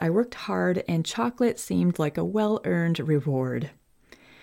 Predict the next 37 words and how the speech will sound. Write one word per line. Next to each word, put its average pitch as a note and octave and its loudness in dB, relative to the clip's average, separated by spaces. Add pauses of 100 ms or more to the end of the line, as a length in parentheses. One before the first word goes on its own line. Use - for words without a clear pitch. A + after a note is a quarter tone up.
(340)
But F#3+ 2
even B3 6
in A#3 10
my G3 4
denial, D3+ 2
I D#3+ 2
managed D#3+ 2
to D#3 2
observe D#3 2
myself D3+ -2
stashing F3 -2
the D#3 0
wrappers C#3+ -2
in D3 -2
my C3+ 0
purse. - -8 (480)
I D#3+ -2
felt - -2
the F3+ 2
sugar F3 2
pulsing F3+ 2
through E3+ 0
my D3+ 2
body C3+ -2
and D3 0
washing D3+ -2
over D3 -2
all D#3 0
my D3 2
negative C3+ 0
thoughts. - -8 (760)
The D#3 4
immense D#3+ 2
guilt - 0
and D#3 2
shame D3+ 0
weighed E3 2